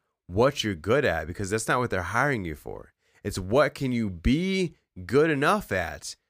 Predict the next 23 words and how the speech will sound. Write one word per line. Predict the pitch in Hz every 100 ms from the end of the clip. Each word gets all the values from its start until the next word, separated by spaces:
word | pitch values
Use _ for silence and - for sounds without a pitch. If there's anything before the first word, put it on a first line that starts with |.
| _ -
to | 131
get | 110 104 131 - _ -
people | 120 113 107 107
to | -
pay | 90 98 101 104
attention | - 104 107 90 82
to | -
you. | 65 53 - _ _ _ _ _
That's | - 107
why | 135 135
there's | 120
so | - 131
many | 131 110 -
antics | 113 131 117 92 -
in | -
the | 101
rap | 92 107 117 98
inter-, | 85 78 73 -
industry | 98 82 - 58 - _ _ _
versus | - 113 113 113
talent. | - 131 120 71 - _ _ _ _
Antics | 117 156 180 - 110 - - - _
sell. | - - 139 120 73 -